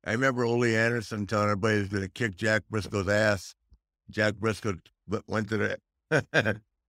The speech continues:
Jack, Jack looked at me in the locker room and said, <laughs>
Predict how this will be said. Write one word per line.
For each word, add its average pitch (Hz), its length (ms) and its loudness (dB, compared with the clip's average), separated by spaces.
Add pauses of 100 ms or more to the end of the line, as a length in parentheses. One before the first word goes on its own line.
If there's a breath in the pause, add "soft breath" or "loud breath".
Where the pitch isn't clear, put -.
(160)
Jack, 120 140 0 (440)
Jack 113 300 2 (300)
looked 113 240 0
at 101 80 -2
me 98 100 0
in 95 80 0
the 92 100 0
locker 95 340 2
room 92 100 -2
and 85 100 -6
said, 85 300 -2 (760)
<laughs> 98 120 -6